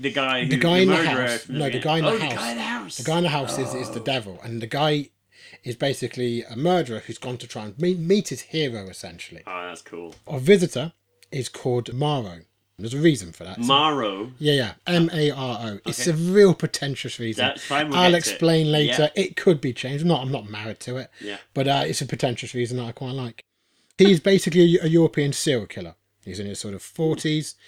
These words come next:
Speaker 2: He's, he's a real craftsman. He
Speaker 1: European.
Speaker 2: loves what he does.
Speaker 1: European
Speaker 2: Yeah.
Speaker 1: culture.
Speaker 2: I've gone for a European vibe for this. So I'm thinking kind of, like,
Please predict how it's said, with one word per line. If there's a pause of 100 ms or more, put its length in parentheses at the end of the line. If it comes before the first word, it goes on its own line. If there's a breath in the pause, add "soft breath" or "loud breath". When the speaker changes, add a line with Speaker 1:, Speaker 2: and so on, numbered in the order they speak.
(120 soft breath)
Speaker 2:
He's,
he's
a
real
craftsman. (300)
He
Speaker 1:
European.
Speaker 2:
loves
what
he
does.
Speaker 1:
European
Speaker 2:
Yeah. (120)
Speaker 1:
culture.
Speaker 2:
I've
gone
for
a
European
vibe
for
this. (380 loud breath)
So
I'm
thinking
kind
of,
like,